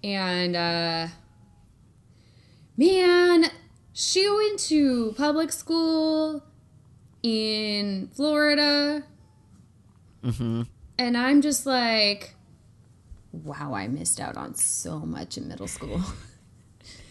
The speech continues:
Speaker 1: Like, the shit she gets up to is just, it's a lot. And a lot of that's,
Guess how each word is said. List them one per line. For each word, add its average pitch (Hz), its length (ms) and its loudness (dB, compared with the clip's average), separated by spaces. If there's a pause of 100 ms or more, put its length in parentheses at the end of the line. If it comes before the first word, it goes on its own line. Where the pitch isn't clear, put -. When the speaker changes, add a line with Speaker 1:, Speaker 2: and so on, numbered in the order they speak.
(220)
Speaker 1:
Like, 311 260 4 (420)
the 392 180 4
shit 440 320 2
she 370 220 4
gets 330 200 4
up 285 200 0
to 269 100 2
is 196 380 2
just, 277 280 0 (440)
it's 285 140 4
a 339 60 4
lot. 208 640 2
And 240 280 2
a 277 100 2
lot 277 220 4
of 254 80 0
that's, - 480 -2